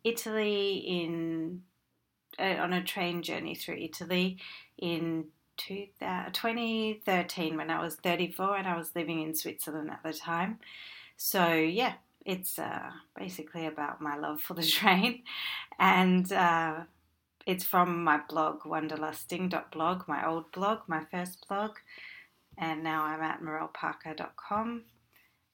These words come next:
I, I have a blog there too, but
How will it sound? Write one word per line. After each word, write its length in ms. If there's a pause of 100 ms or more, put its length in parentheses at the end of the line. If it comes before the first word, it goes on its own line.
(160)
I, 160 (520)
I 40
have 180
a 100
blog 300
there 240
too, 460 (240)
but 240